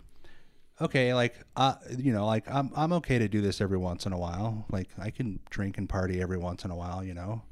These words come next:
And then it was like, uh,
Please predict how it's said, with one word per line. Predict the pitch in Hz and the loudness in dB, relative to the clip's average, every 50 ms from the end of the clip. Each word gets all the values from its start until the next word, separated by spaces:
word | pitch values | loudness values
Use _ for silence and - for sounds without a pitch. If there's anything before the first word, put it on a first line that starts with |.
| - - - - - - - - - | -18 -18 -18 -20 -20 -20 -20 -12 -6
And | - 101 101 104 113 | -2 -2 0 0 2
then | 123 131 135 139 139 135 131 127 117 - - | 2 4 4 6 6 6 4 4 2 -2 -2
it | - 113 | -2 0
was | 110 110 101 - 113 | 0 0 0 2 4
like, | 110 104 101 98 95 - - - - - - - - - - - _ _ _ _ _ - - - - - - | 4 6 4 4 0 -2 -8 -14 -14 -14 -16 -20 -20 -20 -20 -20 _ _ _ _ _ -20 -20 -20 -18 -10 -4
uh, | 98 98 98 98 98 95 95 95 92 - | -2 0 2 2 2 2 2 0 -2 -4